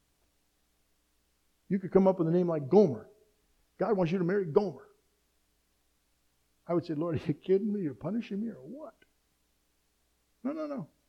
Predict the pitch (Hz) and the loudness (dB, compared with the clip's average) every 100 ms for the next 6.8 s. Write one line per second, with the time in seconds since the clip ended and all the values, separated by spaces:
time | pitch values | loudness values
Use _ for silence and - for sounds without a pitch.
0 | _ _ _ _ 185 247 311 311 269 247 | _ _ _ _ 10 12 12 10 10 10
1 | 240 - 269 220 233 254 247 214 262 262 | 10 8 8 10 12 12 10 10 12 12
2 | 247 214 - 240 254 240 233 226 247 208 | 12 10 6 8 12 12 12 12 10 12
3 | 208 196 220 233 196 190 214 208 202 - | 12 12 12 12 10 10 10 10 10 8
4 | 190 214 262 175 160 - - - 202 208 | 8 8 8 8 6 6 -8 12 12 12
5 | 202 196 - 202 175 156 - 392 220 175 | 10 10 10 8 8 4 2 2 4 4
6 | 143 147 - 156 - 147 143 | 4 0 0 -2 -2 -4 -6